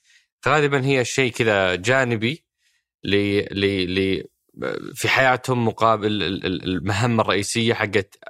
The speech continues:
لقمة العيش. هل الثقافة توكل عيش؟ هل نتوقع اليوم بهذا الحراك إنه واحد بكرة يقول: "أنا، أنا وظيفتي الوحيدة إني مؤدي مسرحي ولا مخرج مسرحي ولا؟"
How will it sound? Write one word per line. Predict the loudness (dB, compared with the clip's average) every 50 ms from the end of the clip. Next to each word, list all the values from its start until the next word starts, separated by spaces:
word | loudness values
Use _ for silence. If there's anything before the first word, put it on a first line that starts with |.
| _ -6
لقمة | -4 -2 0 0 0 0
العيش. | 0 0 0 0 -2 -4 -8 -12 -14 -16 _ _ _ _ _ _ _ _ _ _ _ _ _ _ _ _ -4
هل | 0 2 2
الثقافة | 2 2 0 -2 0 2 2 2 2 0
توكل | 0 0 -2 -2 -2 -2 0
عيش؟ | 0 0 -2 -2 -6 -14 -20 _ _ _ _ _ _ _ _ _ _ _ -2
هل | 0 2 2
نتوقع | 2 2 0 0 2 2 2
اليوم | 2 2 2 2 2 2
بهذا | 0 0 -2 0 0
الحراك | -2 -2 0 2 4 4 2 2 0
إنه | -4 -2 0
واحد | 2 2 2 2 0 -2 -4 -2
بكرة | -4 -2 0 0 0
يقول: | 2 2 2
"أنا، | 2 2 2 2 2
أنا | 2 2
وظيفتي | 2 2 0 0 -2 0 -2 0
الوحيدة | 0 2 2 0 0 2 2 0
إني | 0 0 0 0 0 0 -2 _ -12 -20 -20 -20 _ -2
مؤدي | 0 2 2 2 2 2 2 2
مسرحي | 2 2 0 0 -2 0 0 0
ولا | 2 2 2 2
مخرج | 0 0 0 0 0 0
مسرحي | 0 -2 -2 0 -2 -2 -2 -2 -2
ولا؟" | 0 0 0 0 0 0 -2 -2 -6